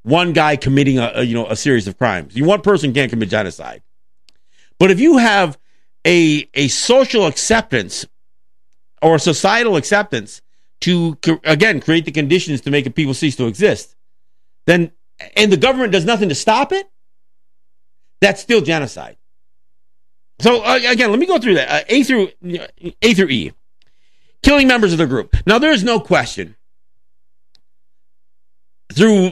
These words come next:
the means of taking scalps, again, where the word redskins come from, taking scalps and, and paying bounties to kill Native people,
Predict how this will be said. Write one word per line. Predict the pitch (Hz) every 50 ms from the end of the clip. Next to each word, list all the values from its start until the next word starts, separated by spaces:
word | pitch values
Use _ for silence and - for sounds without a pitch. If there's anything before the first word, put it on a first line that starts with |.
| -
the | 147 147 160
means | 190 226 233 196 135
of | 156 131 113 110 - - - - - 98 - - - - - - - - -
taking | - 202 196 139 143 139
scalps, | 131 - - 190 175 175 202 202 185 - -
again, | 147 143 175 160 143 127 120
where | 127 139 139
the | 127
word | 127 143 139 120 101 98
redskins | 139 165 185 - - - 190 190 190 160
come | - 202 196 185 165
from, | 196 185 196 208 208 - - - - - - - - - - -
taking | - 196 208 190 214 151
scalps | - - 196 196 202 202 185 -
and, | - 147 147 147
and | 139 123
paying | 110 175 175 160 135 107
bounties | - 143 160 185 180 - 220 202 -
to | - 117
kill | - - - 151 180 208
Native | 220 226 220 220 226 -
people, | 226 226 208 240 254 254 247 -